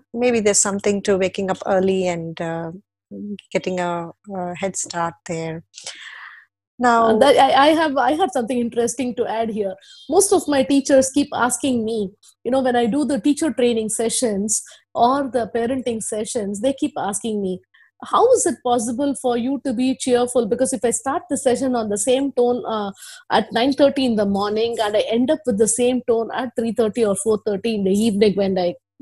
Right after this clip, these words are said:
Speaker 2: wind up the session. So they ask me, "How is that? Where do you get the energy from? How do you motivate your-,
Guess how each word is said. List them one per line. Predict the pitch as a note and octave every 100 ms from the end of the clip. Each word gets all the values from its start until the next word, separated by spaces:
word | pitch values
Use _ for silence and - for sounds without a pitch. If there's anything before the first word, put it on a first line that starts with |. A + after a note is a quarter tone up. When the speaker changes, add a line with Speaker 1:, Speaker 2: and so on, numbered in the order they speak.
| -
Speaker 2:
wind | A#3 A#3
up | A3+
the | F#3+
session. | G3 C4 B3 F#3 - - - -
So | C#4+
they | D#4
ask | F4 -
me, | C#4+ B3+
"How | D#4+ G#4
is | D#4+
that? | A3+
Where | C4 G4 G4+
do |
you | G4 C#4
get | A#3+ C4
the | A3+
energy | A3 A#3 G3+ A#3 -
from? | G#3+ G3+ F#3 - _ -
How | E4+
do | G4+
you | G4+ D4
motivate | A#3+ B3+ C#4 B3+ B3+ A#3
your-, | G#3